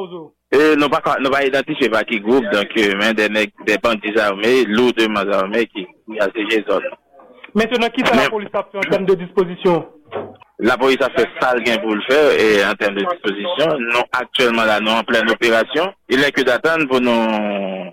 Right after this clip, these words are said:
Speaker 1: pour nous prendre contre la situation, et puis faire évaluation, faire évaluation de tout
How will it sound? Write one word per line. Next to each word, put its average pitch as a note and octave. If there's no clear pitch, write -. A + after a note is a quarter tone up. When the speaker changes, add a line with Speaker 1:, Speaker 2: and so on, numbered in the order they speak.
Speaker 1:
pour A2
nous A#2+
prendre B2
contre A#2+
la G2+
situation, A2+
et A2+
puis G#2+
faire G#2+
évaluation, A2
faire A2
évaluation B2
de A2
tout A#2